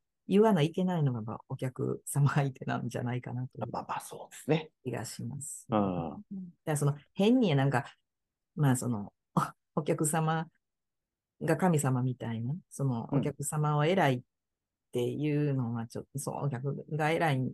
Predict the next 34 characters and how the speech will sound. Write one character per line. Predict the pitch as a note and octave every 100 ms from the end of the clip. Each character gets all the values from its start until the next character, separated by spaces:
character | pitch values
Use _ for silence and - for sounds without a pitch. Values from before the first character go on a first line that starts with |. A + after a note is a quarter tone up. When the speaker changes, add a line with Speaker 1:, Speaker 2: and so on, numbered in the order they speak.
| -
Speaker 1:
お | D3+
客 | D3 D3
様 | D#3 F3+
が | G#3+
な | D#3 C#3+
ん |
か | C3+
偉 | C#3+
そ | C#3 C3
う | A#2
に | A#2 - - - -
ふ | C#3+
ん |
ぞ | C3+
り | C3+
返 | C#3 C#3+
っ |
て | C#3+
て | C3+ C3
と | -
か | -
い | E3+
う | F3
の | D3 B2
で | D3
は | A2+
な | B2+ F3 F#3+ _
く、 | F#3
Speaker 2:
う | F3+ C#3+ A#2
ん。 | C#3 - -
Speaker 1:
基 | G#3
本 | G3 G3 G3
的 | F#3+ G3
に | F#3+ F#3+ D3+